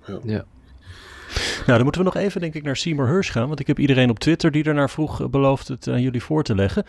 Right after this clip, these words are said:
Speaker 3: Hè, vermaakt,
Speaker 1: Ja.
Speaker 3: eh, onderzoeksjournalist Seymour Hersh, die zegt: "America took out the Nord Stream pipeline." Hij heeft daar een
Speaker 1: Ja.
Speaker 3: geweldig verhaal over met indrukwekkende details in samenwerking met de Noren zou het zijn gedaan. Explosieven
Speaker 1: Ja.
Speaker 3: geplaatst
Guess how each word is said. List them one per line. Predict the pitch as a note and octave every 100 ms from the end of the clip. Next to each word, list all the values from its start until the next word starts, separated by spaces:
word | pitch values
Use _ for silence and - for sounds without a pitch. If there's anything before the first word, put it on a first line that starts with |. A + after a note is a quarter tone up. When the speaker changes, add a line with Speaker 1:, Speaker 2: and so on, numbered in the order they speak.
| - -
Speaker 3:
Hè, | E3
vermaakt, | - D#3 D#3 -
Speaker 1:
Ja. | G#3+ C3 B2+
Speaker 3:
eh, | B2
onderzoeksjournalist | D3+ E3 D3+ E3 - D#3 D3 D3+
Seymour | - C3+ B2
Hersh, | D3 D#3+ -
die | C3 C3 A#2
zegt: | G#2 D#3+ G3+ - - - - - _
"America | C3+ F3 F#3+ E3+ D#3 C#3
took | - E3+ -
out | C#3+ C#3+ - A#2+
the | B2
Nord | B2 C3+ -
Stream | - - C3+ A#2
pipeline." | B2 B2 - G#2 G2 F2 D#2+
Hij | D2+ _ - A2+
heeft | -
daar | G2+
een |
Speaker 1:
Ja. | G2+ -
Speaker 3:
geweldig | - A2+ D3+ E3+ -
verhaal | C#3 B2 C#3+ C#3
over | C3+ B2
met | A#2 -
indrukwekkende | B2 G#2+ B2 C3+ B2 G#2
details | A2 A2 - D#3+ D#3+ -
in | B2+
samenwerking | - G#2+ C#3+ C3+ B2 C3 A2
met | A2+
de | A2+
Noren | G#2 B2 F3+ F#3 E3+
zou | D3 D3+
het | -
zijn | C#3+
gedaan. | - C3 C3+ C3+ C#3 - - -
Explosieven | - - B2+ D#3+ D#3
Speaker 1:
Ja. | C3+
Speaker 3:
geplaatst | - D#3+ D3 C#3+ - -